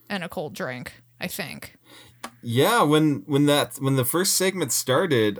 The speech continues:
Speaker 2: uh, my, my, my mind was like, "Is this near Los Angeles?"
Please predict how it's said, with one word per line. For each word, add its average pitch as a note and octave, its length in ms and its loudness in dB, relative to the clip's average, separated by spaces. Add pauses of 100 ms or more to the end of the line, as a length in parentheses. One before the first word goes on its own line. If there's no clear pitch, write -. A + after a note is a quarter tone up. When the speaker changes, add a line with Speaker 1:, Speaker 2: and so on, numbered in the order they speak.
Speaker 2:
uh, E2+ 120 -12
my, A#2 240 0
my, G#2+ 180 -8 (180)
my A#2 160 0
mind B2 300 0
was G#2+ 140 -4
like, G#2 300 -2
"Is C3 200 0
this G#3 200 2
near A3+ 180 2
Los E3 260 4
Angeles?" F#3+ 640 2